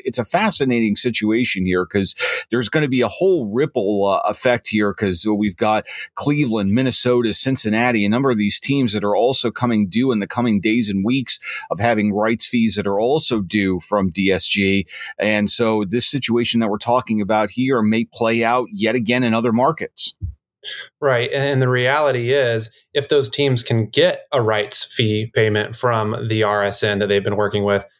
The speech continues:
Speaker 2: that's gonna be much higher than what they're able to get streaming their games on their own. So even if that's where we're going in the future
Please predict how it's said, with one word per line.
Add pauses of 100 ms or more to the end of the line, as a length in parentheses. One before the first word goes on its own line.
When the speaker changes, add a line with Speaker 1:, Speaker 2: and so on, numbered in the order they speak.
(120)
Speaker 2:
that's
gonna
be
much
higher
than
what
they're
able
to
get
streaming
their
games (280)
on
their
own.
So
even
if
that's
where
we're
going
in
the
future